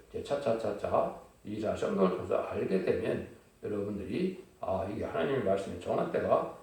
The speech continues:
그렇게 되고 있다." 이걸 우리가 알 수가 있는 겁니다. 그래서 그런 일들이 이제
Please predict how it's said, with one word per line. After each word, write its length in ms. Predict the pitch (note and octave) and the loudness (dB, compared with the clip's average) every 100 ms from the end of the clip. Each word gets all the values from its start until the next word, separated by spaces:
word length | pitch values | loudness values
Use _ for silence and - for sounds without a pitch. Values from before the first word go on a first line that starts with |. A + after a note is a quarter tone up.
| - | -18
그렇게 260 | - - F3+ | -14 -10 0
되고 240 | C#3+ C3+ | 4 6
있다." 340 | A#2 A2 G2 F#2 - - | 4 2 2 0 -8 -8
이걸 140 | G3+ G#3 | 4 6
우리가 440 | C3+ G2 G2 A2+ - - - | 6 4 -2 -4 -8 -16 -4
알 180 | F2 | -2
수가 260 | - - G2 | -2 -2 -2
있는 180 | F#2+ G2 | 0 2
겁니다. 520 | G#2 G#2 A2 - - - - | 2 4 4 2 -2 -12 -6
그래서 680 | G#2+ - - B2+ - - - - - | -4 0 2 4 2 0 -10 -20 -14
그런 400 | - G3+ G#3+ F3+ | 0 4 4 4
일들이 320 | F#3 - - | 2 2 2
이제 400 | - A#3 - - | 4 2 2 -4